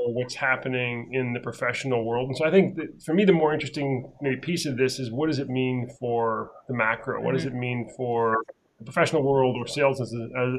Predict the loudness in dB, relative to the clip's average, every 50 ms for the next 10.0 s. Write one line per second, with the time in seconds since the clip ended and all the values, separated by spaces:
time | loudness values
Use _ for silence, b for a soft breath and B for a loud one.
0 | -2 -2 0 0 0 0 -2 -4 -8 -10 -12 -10 -10 -10 -8 -6 -6 -4 -2 2
1 | 2 2 2 2 0 -2 -4 -2 -2 -2 -2 -4 B B B B B B B B
2 | B B B B _ _ _ _ -2 -2 -2 -2 0 0 0 2 2 2 0 0
3 | -2 -6 -8 -2 2 4 4 6 4 4 4 2 2 2 2 2 2 2 0 -4
4 | -6 -6 -4 0 0 2 0 0 -2 -6 -8 -10 -8 -6 -4 -4 -2 -4 -4 -6
5 | -8 -8 -4 -2 0 0 0 0 -2 -2 -4 -4 -6 -8 -10 -12 -16 _ _ _
6 | -12 -8 -6 -4 -4 -2 -2 -2 -2 0 2 2 2 0 0 -4 -6 -6 -6 -6
7 | 0 2 4 4 4 4 0 -6 -10 b b b b b b b b b b _
8 | _ -8 -6 -4 -4 -4 -4 -4 -2 0 0 0 0 0 -2 -2 -2 -2 -4 -2
9 | -2 -2 -2 -2 -6 -6 -4 -4 0 2 0 0 2 0 0 0 0 -2 -6